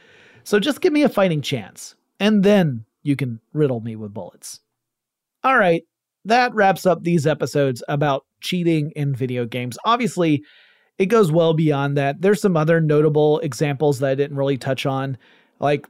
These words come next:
there was a, a fifa, uh, crime ring <laughs> that, that was active last year. That was kind of an interesting story, but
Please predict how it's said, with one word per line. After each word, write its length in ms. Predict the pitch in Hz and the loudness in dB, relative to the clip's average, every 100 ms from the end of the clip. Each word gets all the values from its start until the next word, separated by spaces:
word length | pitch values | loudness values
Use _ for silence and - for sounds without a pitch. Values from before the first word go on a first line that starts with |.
| - | -8
there 220 | 143 160 | 0 4
was 180 | 165 147 | 4 2
a, 200 | 143 147 | 0 -2
a 140 | 156 143 | -4 -4
fifa, 920 | - 175 180 - 175 156 147 143 135 _ _ _ _ | -4 -4 -4 0 2 4 4 0 -2 _ _ _ _
uh, 340 | - 135 127 131 _ - | -8 -4 -4 -6 _ -12
crime 480 | - 170 165 185 180 | -2 2 4 4 4
ring 380 | 175 185 190 | 4 2 4
<laughs> 100 | 190 143 - 147 - | 2 2 -4 -8 -4
that, 600 | 247 - 277 202 202 214 - - 151 - | -2 -2 -2 0 0 -2 -8 -20 -14 0
that 200 | 170 170 | 0 2
was 220 | 180 160 | 2 0
active 440 | 165 156 151 185 156 | -2 -4 0 2 4
last 360 | 151 156 151 | 2 2 0
year. 420 | - 139 151 170 175 | -2 2 4 4 2
That 160 | 151 | 0
was 180 | 151 139 | 0 -2
kind 160 | 147 143 | -2 -2
of 80 | |
an 100 | 143 | -2
interesting 680 | 147 143 147 - 147 139 135 | -2 -2 -4 0 0 0 -6
story, 440 | 151 - 139 139 143 | -6 -2 0 2 0
but 280 | 131 135 | -2 -6